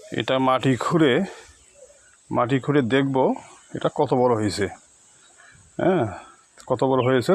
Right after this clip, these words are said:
তখন আর একটা ভিডিও করব, করে দেখাবো যে মাছ আলু, কেউ বলে মাছ আলু, কেউ বলে পুরা আলু। আঞ্চলিক ভাষায় আমাদের এখানে এরকম কুড়িগ্রাম আঞ্চলিক ভাষায় বলে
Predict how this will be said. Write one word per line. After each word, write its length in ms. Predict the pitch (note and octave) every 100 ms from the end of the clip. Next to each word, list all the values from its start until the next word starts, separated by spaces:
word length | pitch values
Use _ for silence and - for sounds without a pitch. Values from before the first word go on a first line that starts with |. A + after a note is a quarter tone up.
| F#3
তখন 220 | C3 C3 B2+ B2 A#2
আর 80 | B2+ B2
একটা 180 | - B2 G#2+
ভিডিও 240 | A2+ A#2+
করব, 240 | A#2 A#2+ A#2 G3+ - - _ _ _ _ _ _
করে 200 | B2+ C3+ D#3
দেখাবো 320 | A2+ A2+ F#2+ G2 - - - - - - - - G#2+
যে 80 | B2+ A#2+
মাছ 180 | A2+ C3
আলু, 180 | B2+ G3 A#3+ _ _ - - - - -
কেউ 140 | B2 B2
বলে 120 | B2+ C3
মাছ 160 | B2+ A#2+ C#3
আলু, 140 | E3 A#3+ -
কেউ 120 | C3
বলে 120 | A#2 C#3+ -
পুরা 220 | D#3+ C#3+ A#2
আলু। 180 | G#2 G2+ - - - - - - - - - - - - - - -
আঞ্চলিক 320 | B2+ A#2+ B2+ A#2
ভাষায় 240 | A#2+ C#3+ C3
আমাদের 200 | B2+ A#2+
এখানে 240 | B2 B2 D3
এরকম 200 | C3+ B2 -
কুড়িগ্রাম 400 | C3+ B2 A#2+ C#3+ G#3+ - - C3
আঞ্চলিক 300 | A2+ B2 A#2
ভাষায় 220 | A#2+ B2+ A#2+
বলে 140 | C3